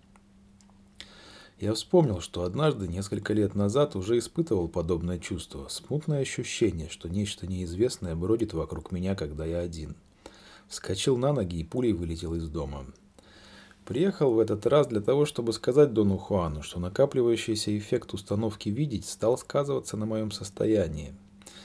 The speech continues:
Мне всё чаще становилось не по себе, и я почти постоянно ощущал беспричинное смутное беспокойство, уставал, не утомляясь.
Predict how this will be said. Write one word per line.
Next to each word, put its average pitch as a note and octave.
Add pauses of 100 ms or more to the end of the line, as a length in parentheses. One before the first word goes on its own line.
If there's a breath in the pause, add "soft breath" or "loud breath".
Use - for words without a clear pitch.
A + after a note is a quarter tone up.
(480 loud breath)
Мне A2+
всё -
чаще -
становилось A#2
не A#2
по G#2+
себе, G2 (120)
и -
я D#2+
почти -
постоянно B2+
ощущал G#2
беспричинное G2
смутное A2
беспокойство, G2+
уставал, F#2
не A2
утомляясь. G2+